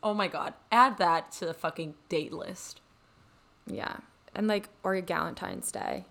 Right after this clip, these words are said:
Speaker 2: with your girlfriends.
Speaker 1: Yes. Wait,
Speaker 2: Your
Speaker 1: how do I, how
Speaker 2: gals.
Speaker 1: do I feel about that? I'm not sure I like that word, Galentine's Day. Like, why isn't it, like,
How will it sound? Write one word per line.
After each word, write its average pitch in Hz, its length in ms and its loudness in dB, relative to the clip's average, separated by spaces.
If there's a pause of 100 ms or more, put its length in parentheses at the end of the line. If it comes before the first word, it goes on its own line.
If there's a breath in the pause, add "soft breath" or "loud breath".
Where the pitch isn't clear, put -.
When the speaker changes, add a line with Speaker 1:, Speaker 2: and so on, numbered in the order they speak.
(120)
Speaker 2:
with 190 200 -12
your - 180 -4
girlfriends. - 560 0
Speaker 1:
Yes. 202 120 -8
Wait, 294 240 8
Speaker 2:
Your - 60 2
Speaker 1:
how 294 160 10
do 480 80 10
I, 508 100 10
how - 200 4
Speaker 2:
gals. 339 120 10
Speaker 1:
do 427 120 12
I - 80 6
feel 208 180 8
about 151 260 4
that? - 240 -2
I'm 359 280 12
not 311 300 10
sure 196 360 6
I 196 120 12
like 170 320 6
that 165 240 0
word, 143 360 -4
Galentine's 196 680 6
Day. 233 140 8
Like, 226 140 4
why 180 280 10
isn't 220 220 6
it, 254 100 4 (340 loud breath)
like, 226 220 2